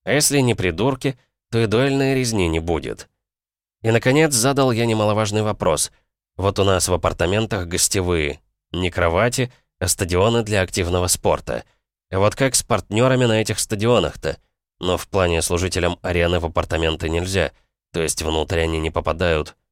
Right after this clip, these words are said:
Ни прибраться, ни компанию составить на необъятных просторах немеренной кровати. А вот с неслужителями что? Можно ли какую-нибудь знакомую девушку привести, апартаментами похвалиться, величиной кровати?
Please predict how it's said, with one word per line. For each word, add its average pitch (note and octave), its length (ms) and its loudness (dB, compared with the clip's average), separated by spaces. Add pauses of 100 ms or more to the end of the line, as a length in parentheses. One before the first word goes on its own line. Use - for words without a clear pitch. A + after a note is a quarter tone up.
(160)
Ни G#2 120 -2
прибраться, F2+ 600 0
ни F2 100 0
компанию E2 540 0
составить F2 540 -4
на F2+ 60 0
необъятных D#2+ 640 -2
просторах D#2 520 -2
немеренной D#2 500 -2
кровати. D2+ 520 -2 (520)
А F#2 120 -8
вот G2 240 2
с - 100 0
неслужителями F2+ 760 0
что? F2+ 300 -4 (420)
Можно B2+ 300 0
ли B2 140 2
какую-нибудь A#2 580 0
знакомую A2+ 480 2
девушку G#2+ 480 0
привести, E2+ 540 -2 (100)
апартаментами F#2 840 0
похвалиться, F2+ 600 -2
величиной E2 480 -2
кровати? D2+ 560 -2